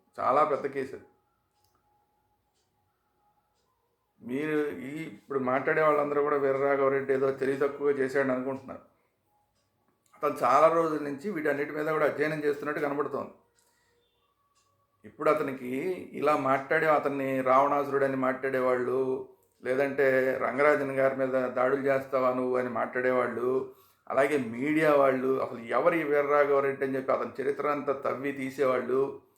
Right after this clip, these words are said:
వీళ్ళందరూ కూడా అతనికి కావాల్సిన పబ్లిసిటీని ఫ్రీగా ఇస్తున్నారు.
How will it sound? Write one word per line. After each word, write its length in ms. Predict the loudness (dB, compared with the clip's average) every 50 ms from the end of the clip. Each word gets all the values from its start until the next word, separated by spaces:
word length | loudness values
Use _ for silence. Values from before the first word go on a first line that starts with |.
| _ _ _ _ _ _ _ _ _ _ _ -10
వీళ్ళందరూ 880 | -8 -6 -4 -4 -4 -6 -6 -8 -8 -8 -8 -8 -4 -2 0 2 2 2
కూడా 640 | 2 2 2 2 2 2 2 2 0 -2 -4 -10 -16 -12
అతనికి 360 | -8 -6 -6 -6 -6 -8 -10
కావాల్సిన 540 | -6 -2 0 0 2 0 0 -2 -4 -6 -6
పబ్లిసిటీని 760 | -2 0 0 0 0 0 -2 -2 -2 -2 -2 0 -2 -2 -2
ఫ్రీగా 300 | -4 -4 0 2 4 4
ఇస్తున్నారు. 400 | 4 2 -2 -6 -8 -8 -8